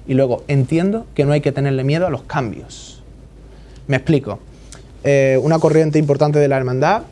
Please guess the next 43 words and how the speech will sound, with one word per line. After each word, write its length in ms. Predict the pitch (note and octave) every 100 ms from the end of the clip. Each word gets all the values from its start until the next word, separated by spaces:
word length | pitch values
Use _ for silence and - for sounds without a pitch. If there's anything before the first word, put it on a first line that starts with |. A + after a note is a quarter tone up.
| - - -
no 120 | C#3+
está 160 | -
a 40 | D3+
favor 360 | D3 C#3+ G3 -
de 180 | C#3 C3+
que 120 | C3
la 120 | B2
ida 240 | B2+ C#3+ C#3+
la 100 | C#3
hagan 260 | C#3+ C#3
cornetas 380 | D3 D3 C#3+ C#3
y 40 | D3+
tambores 460 | C#3 D3 D#3+ E3
y 20 | D3
la 120 | B2
vuelta 280 | C3 B2+ B2+
la 80 |
haga 140 | B2+ C#3+
una 140 | C#3
agrupación 460 | B2+ B2 B2+ - A#2+
musical. 340 | A2+ B2 G#2 -
¿Por 160 | C#3+ B2+
qué? 140 | F3+ - -
¿Qué 80 | D3
problema 440 | C#3+ C3+ C3 B2
hay? 120 | F#3 D#3 - - - - -
Pregunto, 520 | - C#3+ F3 E3 A2+ G#2+ - - - - - -
¿el 120 | D#3
estilo 280 | B2+ E3 E3
de 80 | D#3+
salud 240 | E3+ D#3+
de 100 | D#3
Córdoba 300 | D3+ D3+ C#3+
es 80 | C#3
el 80 | C#3
mismo 240 | D3 C#3
que 80 | C3
el 140 | C3
de 260 | B2+ B2 B2
Tres 200 | B2 C3
Caídas 300 | C#3+ B2 A#2+
de 80 | B2
Triana? 360 | A#2+ C3+ F#3+